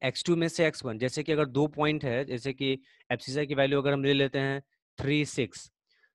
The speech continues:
तो जैसे कि एक का थ्री है दूसरे का सिक्स है, तो सिक्स माइनस थ्री का स्क्वायर करेंगे तो थ्री का स्क्वायर मतलब नाइन होगा, थ्री माइनस सिक्स का स्क्वायर करेंगे तो माइनस थ्री का स्क्वायर तब भी नाइन ही होगा।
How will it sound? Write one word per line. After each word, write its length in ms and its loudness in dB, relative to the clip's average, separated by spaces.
तो 160 4
जैसे 260 0
कि 140 2
एक 140 4
का 100 6
थ्री 220 2
है 100 6
दूसरे 260 -2
का 120 2
सिक्स 320 -4
है, 80 -8
तो 80 -6
सिक्स 360 -4
माइनस 340 2
थ्री 180 2
का 180 4
स्क्वायर 300 4
करेंगे 420 2
तो 160 -2
थ्री 240 0
का 180 4
स्क्वायर 320 0
मतलब 380 -4
नाइन 320 2
होगा, 300 0
थ्री 200 8
माइनस 400 4
सिक्स 260 -4
का 180 4
स्क्वायर 320 2
करेंगे 380 0
तो 140 -6
माइनस 420 0
थ्री 180 0
का 180 4
स्क्वायर 380 -4
तब 140 -2
भी 220 -4
नाइन 360 0
ही 140 0
होगा। 280 -2